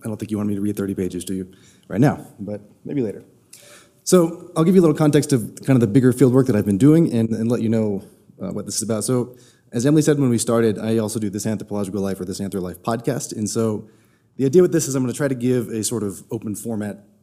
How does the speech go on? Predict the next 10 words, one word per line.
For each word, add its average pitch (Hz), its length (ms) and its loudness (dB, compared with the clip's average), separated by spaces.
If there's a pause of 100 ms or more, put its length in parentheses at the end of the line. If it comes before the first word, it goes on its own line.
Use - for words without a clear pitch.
(460)
presentation. 143 640 -6
And 95 120 -10
so 120 120 -2
we'll 110 200 -4
use 131 160 -6
the 113 180 -6
slides 117 400 -6
as 104 100 -10
our 95 120 -10
guides. 110 560 -10